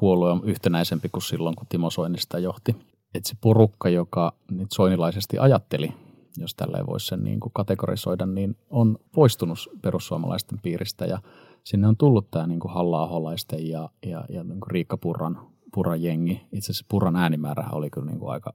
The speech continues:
aika valtava. Niin, niin siinä mielessä mä näen tän niinku paljon yhtenäisempänä.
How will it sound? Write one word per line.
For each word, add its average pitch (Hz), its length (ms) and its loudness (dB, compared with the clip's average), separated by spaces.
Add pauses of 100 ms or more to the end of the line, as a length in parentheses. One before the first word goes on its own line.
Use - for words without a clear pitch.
(120)
aika 65 220 -8
valtava. 76 420 -4 (240)
Niin, 85 260 4 (100)
niin 90 260 0 (120)
siinä 110 220 8
mielessä 98 300 8
mä 87 60 2
näen 85 240 2
tän 80 140 0
niinku 76 200 -2
paljon 76 300 -2
yhtenäisempänä. 82 720 0